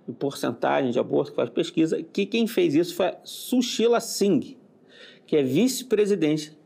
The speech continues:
desse Instituto Alan Guttmacher. Está no estudo dela, Níveis Estimados de Aborto Induzido em Seis Países Latino-Americanos. Esse estudo depois foi atualizado pelo Mário Francisco Gianni Monteiro e Leila Desse em dois mil e cinco, com estudo Estimativas de Aborto Induzido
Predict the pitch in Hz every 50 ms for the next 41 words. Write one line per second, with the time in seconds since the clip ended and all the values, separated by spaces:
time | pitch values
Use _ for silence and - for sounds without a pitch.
0 | _ - - - _ _ _ _ _ _ - 143 - - - - 165 170 - 160
1 | 160 160 156 156 147 143 147 - 175 160 117 - 107 110 - - _ _ _ -
2 | - - - - - - _ - - 220 233 240 240 202 - - - 220 220 196
3 | 202 151 139 127 120 113 117 127 151 196 247 262 226 240 233 190 208 214 202 -
4 | 226 190 160 160 160 165 165 160 156 143 160 170 151 127 127 143 175 185 170 -
5 | - 180 175 185 175 139 120 131 147 156 143 143 147 139 143 - - 160 170 175
6 | - - - 170 160 143 131 131 135 131 135 135 131 147 156 147 135 - 123 117
7 | 120 123 - - - - - - - - - - _ _ - - - - - -
8 | - 180 185 - 208 160 - - 233 240 226 196 - 165 - 147 147 - - -
9 | - 180 185 190 202 220 - - 190 190 185 165 127 123 117 123 123 - - -
10 | 135 131 127 127 131 147 170 185 175 - - 151 135 127 - - 123 127 131 -
11 | - 110 123 120 117 113 139 160 160 160 - 147 151 165 165 170 147 139 151 160
12 | 175 170 151 127 131 143 165 175 165 160 - - 135 135 131 131 143 151 151 -
13 | - 127 123 131 - - - - 170 160 165 - - 135 123 110 107 104 - -
14 | - 123 120 113 - - 165 180 175 185 175 170 202 196 165 139 139 143 131 139
15 | - 165 165 165 190 165 135 143 165 175 165 165 175 175